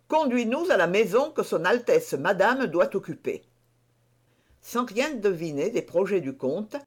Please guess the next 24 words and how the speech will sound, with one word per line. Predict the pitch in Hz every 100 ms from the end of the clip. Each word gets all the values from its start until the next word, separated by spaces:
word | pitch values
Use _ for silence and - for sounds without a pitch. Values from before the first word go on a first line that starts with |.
| _ _ _ _
ses | 156 143
amis | 233 277
le | 202
suivirent, | 175 - 151 120 135 214 277 _ _ _ -
escortés | 247 - 285 277 233 262
d'une | 175 135
foule | - - 277 208
de | 165
peuple | - 143 175 - 302 _ _ _ -
dont | 165
les | 156 175
acclamations | 196 240 285 262 - - 202 247
et | 170
la | 147 139
joie | - 139 139 -
formaient | _ - 175 175 196 180
un |
présage | 147 196 196 180 139 175
heureux | 208 151 190 254 _ _ _
pour | - 165
le | 156
projet | - 208 208 190 262 -
encore | 160 156 143 165
inconnu | 254 247 175 143 185